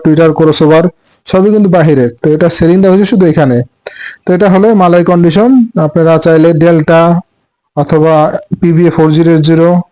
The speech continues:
স্ট্রেঞ্জার আটশোশো, এক হাজার, যে কোনো মাল দিয়ে ইনশাল্লাহ ভালোভাবে চালাইতে পারবেন। যদি এই মাল আমাদের কাছে নিতে চান সেটিং কইরা, এই মালের প্রাইস দিয়েছি আমরা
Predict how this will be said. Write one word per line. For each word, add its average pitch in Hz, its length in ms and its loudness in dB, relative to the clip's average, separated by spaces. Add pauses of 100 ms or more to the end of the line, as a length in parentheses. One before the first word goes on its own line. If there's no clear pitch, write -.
(420)
স্ট্রেঞ্জার 160 500 -2
আটশোশো, 160 360 -2
এক 151 120 0
হাজার, 156 280 0 (800)
যে 196 140 0
কোনো 202 180 -2
মাল 180 200 0
দিয়ে 202 120 0
ইনশাল্লাহ 175 380 0
ভালোভাবে 160 460 2
চালাইতে 160 360 0
পারবেন। 170 360 2 (680)
যদি 175 160 0
এই 190 140 0
মাল 190 180 2
আমাদের 175 240 0
কাছে 165 200 0
নিতে 180 260 0
চান 175 220 0
সেটিং 165 320 0
কইরা, 165 260 2 (720)
এই 165 120 -2
মালের 180 220 0
প্রাইস 170 240 0
দিয়েছি 175 280 0
আমরা 175 260 2